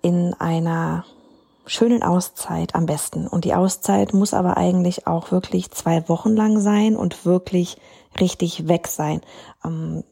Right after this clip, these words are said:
so sehr ich meine Familie liebe, so sehr ich das schön finde, eine Woche auch bei meinen Eltern immer zu sein,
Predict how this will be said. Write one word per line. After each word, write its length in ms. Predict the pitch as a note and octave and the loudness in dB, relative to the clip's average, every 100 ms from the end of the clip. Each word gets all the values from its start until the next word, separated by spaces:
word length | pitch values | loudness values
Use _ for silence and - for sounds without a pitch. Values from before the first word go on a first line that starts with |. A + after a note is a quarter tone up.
| - | -8
so 160 | - F#3+ | 0 2
sehr 180 | F3+ | 2
ich 140 | F3 - | 2 2
meine 200 | F3 F3 | 0 0
Familie 460 | - F3 F#3+ A3+ | 0 2 4 4
liebe, 380 | A3+ A3+ B3 C4 | 4 4 4 4
so 100 | G3+ | 2
sehr 220 | F3+ F3 | 2 2
ich 100 | E3+ | 2
das 240 | - E3+ - | 0 -4 -2
schön 400 | - A3 A#3+ A#3+ | 2 4 4 2
finde, 280 | - G3+ G3 | 0 2 2
eine 180 | F#3 | 2
Woche 240 | F#3+ - - | 0 -2 -4
auch 80 | - | -2
bei 80 | |
meinen 200 | E3+ E3+ | -2 0
Eltern 380 | - G#3+ A#3 G#3+ | 0 2 2 2
immer 240 | G#3 F#3 F3+ | 2 2 0
zu 140 | F3+ | -2
sein, 300 | E3+ F3+ G3 | 0 2 2